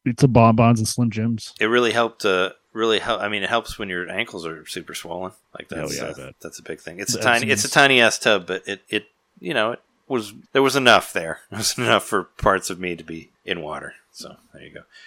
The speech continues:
Speaker 2: But we're planning, I mean, we'll probably get a new tub at some point, but whenever that is, it's on the list of things that we'll get eventually.
Speaker 1: It's not at the mercy of a landlord. You can do it whenever you can get around to it now.
Speaker 2: Yeah, I'm finally out of the abusive relationship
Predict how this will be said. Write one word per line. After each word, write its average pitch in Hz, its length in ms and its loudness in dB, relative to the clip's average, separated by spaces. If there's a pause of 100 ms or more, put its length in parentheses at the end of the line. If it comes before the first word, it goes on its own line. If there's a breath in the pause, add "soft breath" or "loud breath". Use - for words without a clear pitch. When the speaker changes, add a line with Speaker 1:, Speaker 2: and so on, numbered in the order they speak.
(180 soft breath)
Speaker 2:
But 135 100 4
we're 156 120 6
planning, 123 340 4
I 117 60 6
mean, 120 100 2
we'll 127 100 -2
probably 82 300 -6
get 80 160 -12
a 76 60 -10
new 73 260 -14 (140)
tub 67 340 -14 (180)
at - 100 -20
some - 160 -18
point, - 260 -20 (260)
but - 160 -20 (260)
whenever 80 320 -10
that 58 180 -12
is, - 240 -12 (140)
it's - 200 -8
on 101 160 0
the 92 80 0
list 90 300 0
of 76 140 -12
things 73 320 -14
that - 120 -12
we'll 76 200 -20
get - 180 -18
eventually. - 440 -18
Speaker 1:
It's - 140 -8
not 175 160 6
at 139 80 6
the 151 60 6
mercy 135 300 2
of 117 140 -4
a 117 60 6
landlord. 110 400 6
You 87 60 8
can 98 100 8
do 92 140 8
it - 80 6 (140)
whenever 82 240 2
you 90 120 4
can - 160 2
get - 80 0
around 78 180 -2 (180)
to - 120 4
it - 120 0
now. - 180 -2 (220)
Speaker 2:
Yeah, 131 180 6
I'm 104 80 -2
finally 131 400 4
out 127 140 10
of 120 100 2
the 120 100 0
abusive 107 600 -4
relationship 107 800 -2